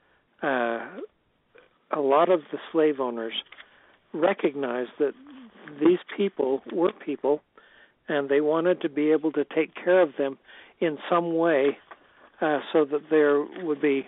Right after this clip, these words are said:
a way to care for the people. They, they came to appreciate the slaves that they had, but they, they knew that they, after their death,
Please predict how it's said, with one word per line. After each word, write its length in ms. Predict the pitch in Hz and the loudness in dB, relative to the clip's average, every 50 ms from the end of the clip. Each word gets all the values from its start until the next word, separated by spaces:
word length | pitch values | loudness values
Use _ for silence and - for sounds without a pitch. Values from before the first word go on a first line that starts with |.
| - - _ _ _ _ _ - _ _ _ _ - _ _ _ - _ _ _ _ - | -10 -20 _ _ _ _ _ -20 _ _ _ _ -20 _ _ _ -20 _ _ _ _ -8
a 80 | - | -4
way 200 | 151 147 151 156 | 0 2 2 2
to 100 | 143 147 | 2 -2
care 280 | - - - - 175 160 - - | -6 -4 0 2 2 2 2 -2
for 80 | - | -6
the 120 | 131 117 - | -6 -6 -6
people. 400 | - - 117 - - - - - _ _ _ _ _ _ _ _ _ _ _ - _ - | -8 -10 -10 -10 -10 -14 -14 -16 _ _ _ _ _ _ _ _ _ _ _ -14 _ 0
They, 140 | 180 170 180 | 2 2 2
they 240 | 160 151 170 185 160 - - _ - - - - | 4 4 2 2 2 0 -18 _ -14 -12 -4 0
came 320 | 214 208 208 202 196 170 _ _ _ _ _ _ _ _ - - | 0 2 2 2 0 -2 _ _ _ _ _ _ _ _ -2 2
to 80 | 185 | 2
appreciate 720 | 156 147 - - - 226 226 - - - 175 156 160 156 | 2 2 0 -2 0 0 2 2 0 2 0 0 0 -2
the 100 | - 147 - - | -6 -10 -8 -2
slaves 260 | - 180 180 185 175 - - | 2 4 6 6 4 2 0
that 120 | - 139 - | -8 -8 -4
they 160 | - 143 135 - - | -2 -4 -4 -2 0
had, 320 | 214 196 185 170 160 131 - _ - - - - - _ _ - | 2 2 4 4 2 0 -4 _ -20 -20 -20 -20 -20 _ _ -4
but 120 | - 175 - | -4 -2 2
they, 320 | - 175 175 170 165 175 - - 170 175 | 4 4 4 4 4 0 -4 -8 -10 -8
they 120 | 165 156 | -6 -6
knew 240 | 151 156 170 185 190 | -4 -2 0 2 2
that 200 | 170 156 147 - | 0 -2 -6 -4
they, 180 | - 156 135 - - _ _ - _ _ _ _ - - | -2 -2 -2 -2 -10 _ _ -20 _ _ _ _ -8 -4
after 260 | 160 165 - - 151 | -4 -4 -2 -2 0
their 160 | 127 143 139 | 2 2 0
death, 260 | 131 127 170 185 170 | 2 4 4 2 2